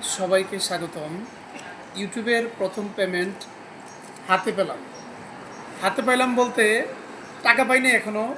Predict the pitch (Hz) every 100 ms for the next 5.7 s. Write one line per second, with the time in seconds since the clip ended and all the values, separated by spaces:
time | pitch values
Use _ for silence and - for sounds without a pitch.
0 | - - 220 - - - - - - 147
1 | - - - - - - - - 226 -
2 | - - - - 233 - 120 120 123 -
3 | 127 127 - - - - - - - -
4 | - 208 208 226 - 247 226 214 220 233
5 | 226 190 202 196 220 180 185